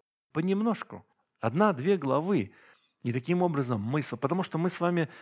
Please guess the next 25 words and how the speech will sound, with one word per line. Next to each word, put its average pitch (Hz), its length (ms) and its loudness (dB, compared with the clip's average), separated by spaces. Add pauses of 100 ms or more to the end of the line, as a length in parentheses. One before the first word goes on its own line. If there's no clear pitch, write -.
(120)
может 151 240 0
быть, 147 160 0
если 147 240 2
мы, 139 180 0
мы 143 180 0
жили 143 280 2
бы 131 160 0
в 113 80 -6
небольшом 139 500 0
городочке 143 600 0
и 131 140 -2
лет 127 200 2
двадцать 131 460 -2
назад, 107 440 -2 (360)
все 185 240 4
было 160 240 4
намного 151 360 2
проще, 143 440 0
динамика 127 640 -2
была 104 160 -4
намного 98 360 -6
проще. 98 360 -6
Сейчас 180 340 -2
ты - 100 -2
проснулся, 165 760 -2